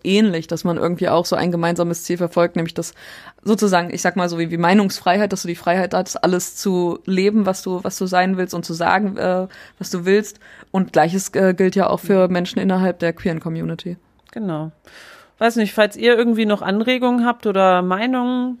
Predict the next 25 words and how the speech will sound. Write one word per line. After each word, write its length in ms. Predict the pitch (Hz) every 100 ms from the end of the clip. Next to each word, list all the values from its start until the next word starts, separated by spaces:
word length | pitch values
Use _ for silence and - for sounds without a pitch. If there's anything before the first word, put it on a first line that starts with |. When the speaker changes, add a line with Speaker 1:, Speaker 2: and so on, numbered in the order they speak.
| -
Speaker 2:
wir 120 | 202
freuen 320 | - 185 202
uns 160 | 208 -
natürlich 380 | 190 196 190
immer, 300 | 190 190 190
wenn, 460 | 180 175 175 175 180
wenn 100 | 175
ihr 140 | 175 175
uns, 320 | 165 165 -
äh, 220 | 165 160
das 180 | 160 -
mitteilt. 840 | 185 - 202 180 226 427 - - 196
Speaker 1:
Mhm. 1000 | 220 - - - - - _ _ - 180
Speaker 2:
Und 760 | 175 170 170 170 170 170 165 -
ansonsten 880 | 175 165 165 - - 208 220 233
wünschen 320 | 190 190 - 180
wir 140 | 156
euch 180 | 156 160
weiter 280 | 165 165 175
noch 220 | 156 - - _ -
Happy 260 | 175 175
Pride. 560 | 160 - 147 143 220 - - _ _ - - _ _ _ _ _ _ _ _ _ _ _
Abonniert 520 | 196 196 196 190 190
uns 240 | 202 208 -
gerne. 400 | 202 202 233